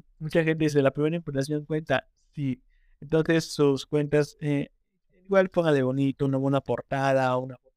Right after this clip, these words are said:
de perfil. O sea, ustedes enchulen todo lo que se pueda para que la gente vean que tienen un gran trabajo, un gran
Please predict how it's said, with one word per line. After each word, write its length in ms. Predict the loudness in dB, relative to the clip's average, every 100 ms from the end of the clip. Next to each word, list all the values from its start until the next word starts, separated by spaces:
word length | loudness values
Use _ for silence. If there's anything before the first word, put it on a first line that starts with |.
| _
de 200 | _ _
perfil. 340 | -10 -6 -6
O 500 | _ _ _ _ _
sea, 160 | 0 0
ustedes 420 | 2 4 4 0
enchulen 500 | -4 -4 0 2 0
todo 240 | 0 -2 -2
lo 100 | -4
que 100 | -12
se 120 | -18
pueda 440 | -20 -18 -16 -16 _ _ _
para 140 | -12
que 180 | -6 -2
la 100 | -2
gente 400 | 0 -2 2 2
vean 200 | 2 0
que 100 | -4
tienen 220 | -8 -10
un 200 | -12 -20 -8
gran 300 | -2 -2 -2
trabajo, 280 | -4 -4
un 140 | -2 -2
gran 320 | -2 -2 -4